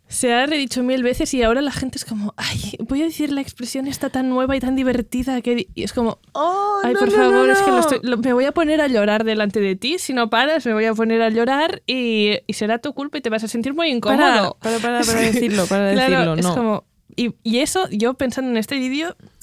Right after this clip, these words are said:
Speaker 1: estaba en plan, "Vale, el gatekeeping existe por algo".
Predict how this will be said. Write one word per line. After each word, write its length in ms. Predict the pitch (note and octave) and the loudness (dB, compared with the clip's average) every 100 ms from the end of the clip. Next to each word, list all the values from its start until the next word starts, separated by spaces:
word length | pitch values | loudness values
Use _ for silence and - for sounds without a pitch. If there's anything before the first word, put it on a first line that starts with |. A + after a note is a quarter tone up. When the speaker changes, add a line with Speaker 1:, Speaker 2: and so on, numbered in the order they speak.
| - | -12
Speaker 1:
estaba 220 | G#3 A#3 | -4 -2
en 60 | G#3+ | 0
plan, 220 | F#3 F#3+ - | -2 -4 -4
"Vale, 380 | F#3+ E3 - - - - - | -4 -2 -6 -12 -20 -12 -4
el 160 | A3 | -2
gatekeeping 680 | B3 F#4 - A3 C4+ E4+ F#4+ - | 0 -2 -4 -6 -4 -6 -8 -10
existe 400 | G3 - A3 A3+ | -8 -6 -4 -4
por 160 | G3+ F#3 | -4 -6
algo". 320 | C#3+ - | -8 -10